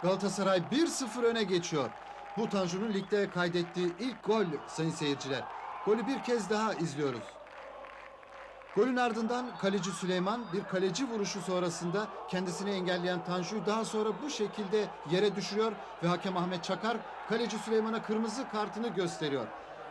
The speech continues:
Konyaspor on kişiyle karşılaşmayı sürdürüyor. Mücadelenin ikinci yarısından görüntüler izliyoruz. Hasan pozisyonu müsait. Konyaspor'un ikinci yarıda geliştirdiği ender ataklardan biri Kayhan vuruyor.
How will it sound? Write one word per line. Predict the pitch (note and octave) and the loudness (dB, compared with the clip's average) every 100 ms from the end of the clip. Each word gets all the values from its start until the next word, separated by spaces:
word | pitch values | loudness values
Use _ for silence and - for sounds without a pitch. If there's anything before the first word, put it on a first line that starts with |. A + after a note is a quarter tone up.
| - | -4
Konyaspor | A#3+ B3 - - A#3+ A3+ | -2 -2 -4 0 0 2
on | C4+ C#4 | 0 0
kişiyle | - E3+ F#3 D#3+ | -2 -2 0 0
karşılaşmayı | C#3 D3+ C#3 D3 C#3 C#3+ | 0 -2 -2 -4 -2 -4
sürdürüyor. | C3+ C3+ B2 B2 A#2 G2 - - - - - - - - - - - - - - - - - | -4 -6 -6 -4 -4 -4 -10 -12 -12 -12 -12 -12 -12 -12 -12 -12 -12 -12 -12 -12 -12 -10 -4
Mücadelenin | E3+ G3 G3 G3+ G#3 | 2 2 4 2 0
ikinci | F3 G3+ F#3 | 0 0 2
yarısından | G#3 F3+ F3 F#3 F3+ | 2 2 0 0 2
görüntüler | F3 F3+ F3 G#3 A3+ | 2 0 0 0 -2
izliyoruz. | F#3+ G#3 F3 | 0 0 2
Hasan | F3+ F3 A3 E3 - - - | -2 0 0 0 -8 -12 -4
pozisyonu | - G#3 G3 G#3+ G#3 | 2 2 4 2 4
müsait. | G3 E3+ G3 G#3+ A3+ - - - - - - - - | 2 2 2 2 0 -6 -10 -12 -12 -12 -12 -10 -4
Konyaspor'un | G3+ G#3+ G3 - G3+ G#3+ | 2 2 2 0 0 2
ikinci | F#3+ G#3 G3+ | 0 0 2
yarıda | G3+ G3+ | 2 2
geliştirdiği | F3+ G3+ F3+ G#3 G3 A3 | 0 -2 -2 -4 -2 0
ender | F#3+ G3 A#3 | 0 0 0
ataklardan | G#3 G3+ G3+ G#3 G#3 G#3+ | 0 -2 0 0 2 2
biri | G3 G#3+ - | 2 0 2
Kayhan | G3+ G#3+ B3 A3 | 2 2 2 0
vuruyor. | G#3 | 2